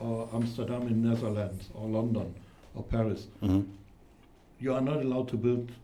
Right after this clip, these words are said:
Speaker 1: such high houses.
Speaker 2: Okay.
Speaker 1: Normally they are capped at six
Speaker 2: Stories.
Speaker 1: floors.
Speaker 2: Yeah, six stories.
Speaker 1: So you have no problem. You, you build a chimney, uh,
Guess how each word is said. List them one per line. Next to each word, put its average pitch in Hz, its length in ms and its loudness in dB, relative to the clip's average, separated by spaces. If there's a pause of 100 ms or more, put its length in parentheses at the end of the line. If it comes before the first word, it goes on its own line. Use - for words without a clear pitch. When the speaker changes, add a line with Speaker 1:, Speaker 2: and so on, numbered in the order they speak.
(120)
Speaker 1:
such 120 300 -4
high 113 200 0
houses. 143 480 -4 (140)
Speaker 2:
Okay. 104 220 0 (180)
Speaker 1:
Normally 120 380 2
they 117 240 2
are 110 160 2 (180)
capped 131 220 -2 (800)
at 117 160 -8
six - 460 -4 (840)
Speaker 2:
Stories. 90 300 6
Speaker 1:
floors. - 300 2 (100)
Speaker 2:
Yeah, 98 160 4 (140)
six - 220 -6
stories. 92 300 -2 (560)
Speaker 1:
So 147 380 4 (240)
you 123 60 -4
have 127 180 -4
no 131 100 0
problem. 139 440 0
You, 107 200 -2 (120)
you 117 80 2
build 117 240 2
a 101 140 0 (600)
chimney, 151 480 2
uh, 123 540 0